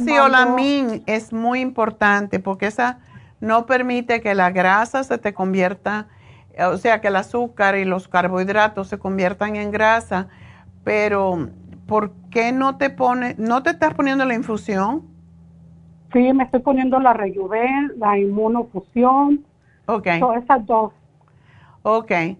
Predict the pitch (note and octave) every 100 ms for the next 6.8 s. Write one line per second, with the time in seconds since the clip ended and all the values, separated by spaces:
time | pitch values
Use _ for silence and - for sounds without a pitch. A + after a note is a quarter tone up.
0 | _ _ _ _ _ - A3 A#3 G#3+ A3
1 | A3+ B3 C4+ B3 B3 B3+ C#4 A#3+ A#3 B3
2 | B3+ D#4+ C4 G#3+ G#3 G#3 G#3+ G3 F#3+ G#3+
3 | B3+ F#3+ F#3+ F#3+ G3 F3+ F#3 F3+ F3+ F3
4 | F#3 G3 F3+ E3+ E3 G3 A#3 F#3+ F3+ F3
5 | E3 E3+ E3+ F3+ E3+ - - F3 F3+ F#3
6 | F#3 F3+ E3+ F3 G#3+ A3+ G#3+